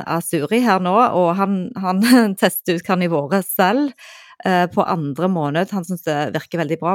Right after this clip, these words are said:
men han også var veldig nøye på det at, eh, alt han skulle spise, det var liksom nose to tail. Han spiste kjøtt som da, eh, fra dyr som har gått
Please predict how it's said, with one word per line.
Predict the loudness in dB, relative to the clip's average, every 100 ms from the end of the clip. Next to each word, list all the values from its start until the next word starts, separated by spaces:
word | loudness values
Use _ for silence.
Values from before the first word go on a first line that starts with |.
| -2
men |
han | -4 -2
også | -2 0
var | -2 -2
veldig | -2 -4
nøye | -4 -4 -4 -6
på | -4 -2
det | -2
at, | -4 -4 -2
eh, | -2 -6 -20 -20 -8
alt | -6 -4
han | -8
skulle | -8 -16
spise, | -6 -4 -4 -2 0 0 -2 -4
det | -2 0
var | 0 -2 -4
liksom | -4 -4 -2
nose | -2 -2 -6
to | -6
tail. | -4 -2 -4 -8 -20 -20 _ -4
Han | -4
spiste | -2 -2 0 0 -2 -2
kjøtt | -2 -4 -6 -6 _ -20 -18
som | -6 -4 -4 -8 -12 -2
da, | 0 0 -2 -8
eh, | -8 -4 -2 -2 -4 -4
fra | -4
dyr | -2 -4 -4
som | -6
har | -6
gått | -8